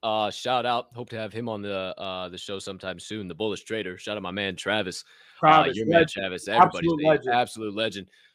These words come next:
Speaker 1: Um, we, we talked about a potential bottom. Um, do you think we're gonna see around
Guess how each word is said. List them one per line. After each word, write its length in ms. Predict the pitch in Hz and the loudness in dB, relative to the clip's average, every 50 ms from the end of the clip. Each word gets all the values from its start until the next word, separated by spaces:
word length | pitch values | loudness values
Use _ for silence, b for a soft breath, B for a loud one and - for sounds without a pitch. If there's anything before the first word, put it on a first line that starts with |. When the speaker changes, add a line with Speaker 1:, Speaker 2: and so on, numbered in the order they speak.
| _ _ - | _ _ -2
Speaker 1:
Um, 580 | 117 113 117 113 110 110 110 107 107 104 98 - _ _ - 113 | 2 4 4 6 6 4 2 0 -2 -6 -10 -12 _ _ -16 -10
we, 340 | 110 123 131 127 127 127 117 | -6 -6 -4 -2 -4 -4 -4
we 160 | 113 131 131 | -6 -6 -4
talked 260 | - 151 143 139 - | 0 0 0 0 0
about 360 | 147 131 135 131 123 123 117 - _ _ | -2 0 2 2 2 2 0 -4 _ _
a 80 | 110 101 | -10 -10
potential 440 | - - _ - 120 117 - 107 95 | -10 -12 _ -8 -8 -8 -6 -8 -8
bottom. 500 | 78 101 101 101 104 95 90 82 78 - _ _ _ - | -4 -2 0 0 0 -2 -4 -8 -10 -16 _ _ _ -6
Um, 460 | 98 98 98 98 98 95 92 92 90 - _ 107 | -2 -2 0 0 -2 -4 -6 -8 -12 -16 _ _
do 120 | 98 110 | -16 -14
you 120 | 113 113 104 | -12 -12 -10
think 280 | - - 139 127 120 | -6 -4 -4 -4 -4
we're 120 | 127 127 120 | -6 -6 -4
gonna 200 | 107 127 120 113 | -4 -4 -4 -6
see 340 | - - - 135 131 127 123 | -8 -8 -6 -4 -2 -2 -2
around 720 | 110 113 117 120 120 120 120 120 120 117 117 113 107 - | -2 0 0 0 2 0 0 0 0 -2 -4 -6 -6 -10